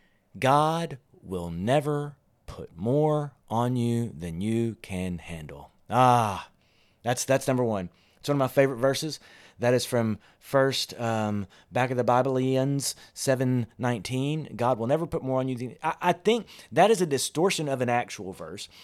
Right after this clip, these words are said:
There is an actual verse that says First Corinthians ten. Now, all these we're gonna talk about, three of them, I think they're all kinda distortions of actual verses. First Corinthians ten says, "No temptation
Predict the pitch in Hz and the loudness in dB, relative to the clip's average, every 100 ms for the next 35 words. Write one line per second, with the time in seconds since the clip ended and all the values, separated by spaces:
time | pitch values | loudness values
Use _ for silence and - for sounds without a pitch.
0 | - 143 190 185 - 143 151 - 127 107 | -4 2 4 4 0 -2 -2 -4 -4 -4
1 | 92 95 117 - - 123 - 139 139 - | -4 -6 -8 -8 -6 -6 -2 -2 -2 -4
2 | - 131 127 127 120 117 - 123 131 214 | -4 -4 -2 -4 -4 -4 -6 -6 -4 -2
3 | 170 139 160 95 90 - - 101 95 92 | 4 6 6 0 -8 -12 -12 -10 -8 -8
4 | 95 90 107 - - 123 95 104 127 104 | -6 -6 -10 -10 -8 -4 -4 -4 -6 -4
5 | 113 - 110 104 85 - 90 - 90 82 | -4 -4 -8 -8 -10 -8 -8 -8 -12 -8
6 | 87 78 90 82 78 - 92 - - - | -8 -8 -12 -10 -10 -12 -18 -20 -20 -20
7 | - 165 180 - 165 156 156 147 - 147 | 4 4 4 2 0 0 -2 -2 -2 -2
8 | 127 - _ _ _ - - 127 120 - | -2 -6 _ _ _ -18 -4 0 0 -2
9 | - - - 107 160 202 202 185 170 104 | -18 -20 -8 2 4 4 2 2 2 -2